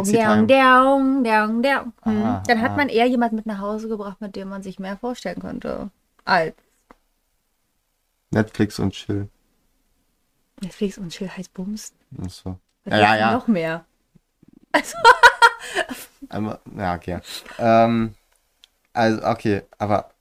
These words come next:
Speaker 1: was hat denn das jetzt mit Sturm zu tun?
Speaker 2: Ah, es ist, es ist, es ist keine einfache Geschichte. Es ist nicht einfach, das gebe ich zu.
Speaker 1: Sturm.
Speaker 2: Aber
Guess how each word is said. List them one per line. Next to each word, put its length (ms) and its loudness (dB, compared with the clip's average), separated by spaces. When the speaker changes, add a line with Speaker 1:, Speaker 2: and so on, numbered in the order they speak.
Speaker 1:
was 220 -8
hat 80 -12
denn 80 0
das 120 -2
jetzt 140 -8
mit 120 -4
Sturm 320 2
zu 120 0
tun? 100 2
Speaker 2:
Ah, 200 4
es 120 -6
ist, 140 -10
es 200 -6
ist, 200 -6
es 180 -10
ist 180 -18
keine 320 2
einfache 460 -4
Geschichte. 520 -12
Es 140 -12
ist 120 -12
nicht 240 -10
einfach, 460 -4
das 180 -4
gebe 200 0
ich 200 -10
zu. 340 -2
Speaker 1:
Sturm. 280 0
Speaker 2:
Aber 840 4